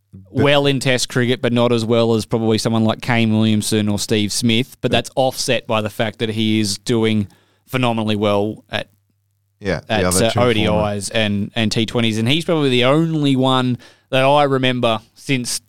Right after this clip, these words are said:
Speaker 2: short f-, watching it.
Speaker 1: Yeah.
Speaker 2: It's always been
Speaker 1: But
Speaker 2: who's
Speaker 1: he's
Speaker 2: the best
Speaker 1: still,
Speaker 2: in the world.
Speaker 1: he's
Speaker 2: It's
Speaker 1: still playing good test cricket.
Speaker 2: Yeah,
Speaker 1: Yeah.
Speaker 2: it's always coming off your, your test cricket. So I think that the fact that they wanna play more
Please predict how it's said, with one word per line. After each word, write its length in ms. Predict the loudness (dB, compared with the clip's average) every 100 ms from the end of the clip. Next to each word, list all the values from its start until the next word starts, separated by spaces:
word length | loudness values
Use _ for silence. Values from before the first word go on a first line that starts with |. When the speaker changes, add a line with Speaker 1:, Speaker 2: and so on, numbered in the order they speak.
| _
Speaker 2:
short 300 | -2 -2 -2
f-, 280 | -6 -12 -10 -8
watching 440 | -2 -2 0 0
it. 40 |
Speaker 1:
Yeah. 80 | 0
Speaker 2:
It's 120 | 0
always 340 | 2 4 2 0
been 180 | 0 2
Speaker 1:
But 100 | 2
Speaker 2:
who's 100 | 2
Speaker 1:
he's 80 | 0 2
Speaker 2:
the 60 |
best 140 | 0 0
Speaker 1:
still, 40 |
Speaker 2:
in 40 | 0
the 80 |
world. 240 | 2 4 2
Speaker 1:
he's 100 | 2
Speaker 2:
It's 40 | 0
Speaker 1:
still 140 | -2
playing 420 | 0 -2 0 -2 -6
good 260 | -8 -10
test 280 | -10 -14 -14
cricket. 300 | -20 -20 -14
Speaker 2:
Yeah, 200 | -4 -4 -4
Speaker 1:
Yeah. 100 | -16 -8
Speaker 2:
it's 160 | -2
always 340 | 2 2 2 0
coming 280 | -2 0 0
off 160 | 0
your, 280 | 0 2 0 0
your 140 | -2
test 320 | 0 -2 -2
cricket. 220 | -4 -2
So 100 | 0
I 40 | 0
think 280 | 2 0 0
that 100 | 0
the 80 | 0
fact 260 | 0 -2
that 100 | -4
they 160 | 0 0
wanna 200 | 2 -2
play 240 | 0 0 2
more 520 | 2 2 4 2